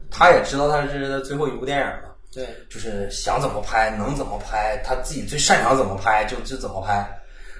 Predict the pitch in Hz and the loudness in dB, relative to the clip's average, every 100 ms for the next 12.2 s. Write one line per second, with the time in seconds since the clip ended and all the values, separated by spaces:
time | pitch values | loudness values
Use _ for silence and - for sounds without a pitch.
0 | - 113 117 135 156 147 - 127 160 156 | -6 -2 2 2 2 0 2 4 4 2
1 | - 92 92 95 98 - - 139 156 160 | -2 -4 -8 -10 -12 -14 -14 -8 -6 -2
2 | 170 185 151 151 147 160 165 170 151 - | 0 0 0 -2 -2 0 4 4 4 -2
3 | - 104 98 - 104 113 110 104 - - | -6 -8 -8 -10 -8 -6 -6 -8 -10 -12
4 | - - 139 165 151 - 131 131 - 151 | -14 -12 -6 -4 -4 -2 -2 -2 -2 0
5 | 147 151 147 127 - - - - 180 180 | 0 0 0 0 -2 -2 2 4 4 4
6 | 180 190 190 - - - - - - - | 2 0 0 -4 -10 -10 -4 0 0 -2
7 | - - - - - - - - 82 82 | -6 -10 -10 -12 -12 -12 -12 -10 -8 -6
8 | - - - - - - - - - - | -6 -8 -10 -12 -10 -8 -8 -10 -10 -10
9 | - - - - - - - - - - | -10 -10 -12 -12 -12 -10 -12 -12 -14 -14
10 | - - - - 170 - 135 143 113 113 | -12 -12 4 10 12 12 10 12 10 6
11 | 120 - - 110 107 107 - - - - | 0 -6 -4 -4 -4 -6 -8 -16 -18 -12
12 | 107 | -6